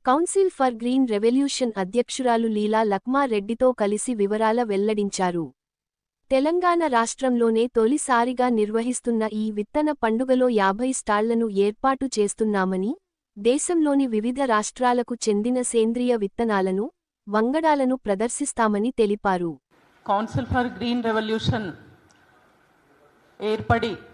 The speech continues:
Speaker 2: పదిహేను సంవత్సరాలు ఏప్రిల్ ట్వంటీ సెకండ్కు పూర్తవుతుంది. ఈ పదిహేను సంవత్సరాలలో పర్యావరణం కోసం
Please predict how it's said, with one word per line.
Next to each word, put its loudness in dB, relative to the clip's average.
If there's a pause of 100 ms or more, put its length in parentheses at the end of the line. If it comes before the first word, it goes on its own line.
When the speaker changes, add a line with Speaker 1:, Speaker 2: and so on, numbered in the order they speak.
(320)
Speaker 2:
పదిహేను -2
సంవత్సరాలు -2 (320)
ఏప్రిల్ -4
ట్వంటీ -6
సెకండ్కు -8 (840)
పూర్తవుతుంది. -2 (1800)
ఈ -8
పదిహేను 0
సంవత్సరాలలో -4 (840)
పర్యావరణం 2
కోసం -6